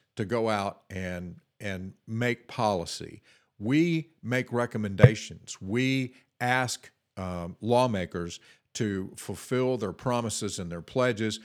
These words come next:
We find good legislation. We help craft it as much as we can,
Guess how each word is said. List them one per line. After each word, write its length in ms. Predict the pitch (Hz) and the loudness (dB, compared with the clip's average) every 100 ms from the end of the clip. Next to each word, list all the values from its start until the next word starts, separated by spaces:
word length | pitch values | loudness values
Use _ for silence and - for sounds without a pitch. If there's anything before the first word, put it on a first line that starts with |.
| - _ | -16 _
We 160 | 104 135 | 0 0
find 420 | 135 139 131 107 | 2 0 0 0
good 220 | 120 127 | 0 0
legislation. 760 | 120 117 104 - 113 110 - 101 | 2 0 -2 -2 0 0 -2 -4
We 140 | 123 | -4
help 340 | 113 123 117 - | -2 0 -2 -4
craft 460 | - 117 117 - | -4 0 0 0
it 140 | 113 98 | -2 -2
as 160 | 92 | -2
much 240 | 113 113 104 | -4 -4 -4
as 120 | 87 | -6
we 120 | 104 | -8
can, 420 | 90 113 107 104 | -2 0 0 -2